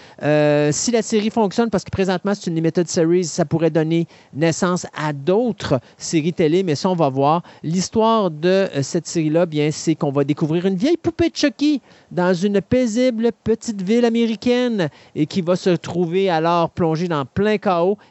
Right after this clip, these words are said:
Et là, on va se rendre compte qu'après une série de meurtres, bien, on va commencer à dévoiler les secrets des différents habitants de cette petite ville-là, supposée supposément tranquille, mais ça a bien de l'air que ça ne l'est pas.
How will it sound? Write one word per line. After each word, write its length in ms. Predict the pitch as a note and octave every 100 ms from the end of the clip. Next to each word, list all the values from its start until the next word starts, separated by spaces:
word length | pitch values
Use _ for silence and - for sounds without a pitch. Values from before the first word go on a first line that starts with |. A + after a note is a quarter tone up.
| -
Et 140 | C#3
là, 120 | D#3+
on 100 | F3+
va 180 | C#3 D3
se 160 | D3+ D3+
rendre 260 | C3+ C#3+
compte 220 | B2 E3+ E3
qu'après 420 | C3+ - C#3 D#3
une 140 | C3+
série 380 | B2+ - A3 C4+
de 100 | B3
meurtres, 380 | A#3+ C#4+ - D#3 - _
bien, 160 | D#3+ A3
on 40 |
va 120 | E3
commencer 480 | - G#3 F3 C#3+ G#3+
à 60 | D#3
dévoiler 580 | B2+ G3 D3 C3+ B2 C#3 - -
les 200 | A#2 B2
secrets 500 | - E3 - F#3+ F#3
des 220 | A#2+ A2+
différents 580 | A2 D#3+ C3+ B2 E3+ C3+
habitants 400 | A#2 A#2 F3 F3
de 100 | C3
cette 200 | - E3
petite 340 | - F#3 A#3 E3+
ville-là, 380 | E3 C#3+ F3 G#3+
supposée 320 | - C4+ F4+
supposément 300 | B3+ B3 D4+
tranquille, 540 | C4 A3 F3+ A#3 C4 A#3+
mais 120 | F3
ça 160 | E3+ G3+
a 20 |
bien 180 | F3+ E3+
de 60 |
l'air 200 | F3 F3+
que 100 | -
ça 160 | C3 E3
ne 100 | B2+
l'est 100 | F#2+
pas. 140 | -